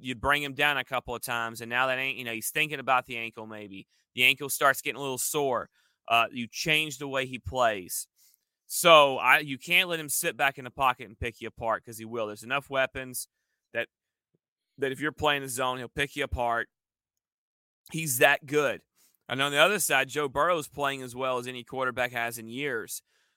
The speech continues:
Um, and he's also that good. So if you can't, if they're able to hold up, now this D line, I think, is playing a little, is playing much better than the Bills D line. So I think that Burrow won't have as much time. Um,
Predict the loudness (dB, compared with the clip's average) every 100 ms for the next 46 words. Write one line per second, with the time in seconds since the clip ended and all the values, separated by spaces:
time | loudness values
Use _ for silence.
0 | _ 2 2 2 -2 -6 -4 -6 2 4
1 | 4 2 -4 -2 -4 -4 -8 -8 -10 -10
2 | -4 0 0 0 -6 -4 -2 0 -2 -4
3 | -4 -2 0 0 0 -6 -8 -8 -8 -4
4 | 0 2 2 0 -4 -10 -12 _ _ _
5 | _ -10 -10 -10 -2 0 0 -2 -8 -8
6 | -10 -10 -6 -4 -4 -4 -4 -4 -2 -2
7 | -4 -10 -12 -10 -4 -4 -4 -8 -10 -10
8 | -4 -4 -4 -6 -4 -4 -2 -8 -10 _
9 | -10 -8 -2 0 2 -2 -6 -8 -6 -6
10 | -8 -8 -6 -6 -6 -6 -6 -10 _ _
11 | _ _ _ -2 0 -2 -6